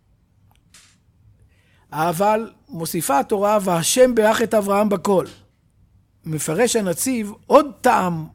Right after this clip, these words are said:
על מה שלא הלך הוא בעצמו, כי לא הייתה לו פניות. כי היו עסקיו עם כל אדם,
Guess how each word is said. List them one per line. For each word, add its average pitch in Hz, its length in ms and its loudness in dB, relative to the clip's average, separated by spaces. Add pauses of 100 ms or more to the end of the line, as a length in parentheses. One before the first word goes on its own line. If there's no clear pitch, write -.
על 160 160 -4
מה 196 160 2
שלא 185 300 2
הלך 180 220 0
הוא 202 160 -2
בעצמו, 151 560 -4 (1400)
כי 139 100 -8
לא 170 120 0
הייתה 196 280 -2
לו 180 180 -6
פניות. 170 500 -8 (1600)
כי 190 240 2
היו 214 260 6
עסקיו 254 480 6
עם 226 120 2
כל 247 280 4
אדם, 233 500 0